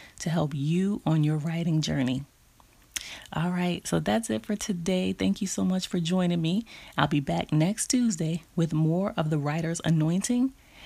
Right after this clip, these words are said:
I'm always writing something, and you should be too. Un-, until next time,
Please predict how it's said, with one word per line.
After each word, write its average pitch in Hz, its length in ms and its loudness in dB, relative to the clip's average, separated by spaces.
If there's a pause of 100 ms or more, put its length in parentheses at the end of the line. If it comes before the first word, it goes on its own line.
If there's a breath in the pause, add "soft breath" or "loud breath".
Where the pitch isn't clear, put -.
(240 loud breath)
I'm 160 240 2
always 180 540 0
writing 196 300 0
something, 233 500 0 (260)
and 165 220 4
you 160 160 0
should 170 260 0
be 175 140 0
too. - 360 -4 (480)
Un-, 160 320 4 (140)
until 160 280 2
next 170 260 0
time, 240 340 0